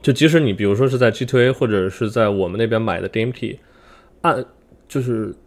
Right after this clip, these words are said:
你即使玩了这 developer 游戏，你的 email 不会发给这个 developer，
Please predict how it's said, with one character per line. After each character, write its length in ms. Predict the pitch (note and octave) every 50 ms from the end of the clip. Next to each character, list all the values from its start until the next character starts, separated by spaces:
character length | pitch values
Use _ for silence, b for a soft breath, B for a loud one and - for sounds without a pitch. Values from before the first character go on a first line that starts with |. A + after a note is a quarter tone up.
| _ _ _ _ _ _ _ _
你 140 | - B2 A2
即 140 | - - D3+
使 120 | D3+ C3+
玩 240 | A2 G#2+ F#2 F#2+ A2+
了 80 | D3+ F3
这 100 | E3+ D3+
developer 400 | A#2 A#2 G2+ G2 G2 G2 G#2 F#2+ F#2
游 140 | F2+ F2+
戏， 200 | - - - G2+ G#2
你 120 | G#2+ G2+
的 80 | G2+ A2
email 300 | B2+ D#3+ F3+ F#3+ B2+ G2+
不 160 | - - G2
会 140 | - - F3+
发 180 | C#3+ - C#3 E3
给 100 | B2+ F#2+
这 160 | F#2+ F#2+ F#2
个 240 | F2 E2 D2+ D#2 -
developer， 460 | - G#2 F#2 E2+ F2+ - - A2